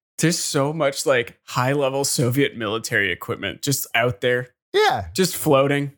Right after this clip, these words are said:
Speaker 2: Just people selling it, selling it on the backs of trucks.
Speaker 1: Yeah.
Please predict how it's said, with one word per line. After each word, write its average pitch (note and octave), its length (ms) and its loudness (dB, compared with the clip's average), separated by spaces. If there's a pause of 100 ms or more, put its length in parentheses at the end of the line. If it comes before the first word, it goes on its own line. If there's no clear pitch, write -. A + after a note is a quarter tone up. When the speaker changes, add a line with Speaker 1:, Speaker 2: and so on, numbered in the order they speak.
(220)
Speaker 2:
Just - 160 -8
people G3+ 240 0
selling F#3 480 0
it, D3+ 240 -6
selling G3+ 400 2
it G3 60 2
on F3+ 120 2
the E3 80 0
backs D#3+ 340 0
of D3+ 120 -8
trucks. - 760 -4 (160)
Speaker 1:
Yeah. D3 440 2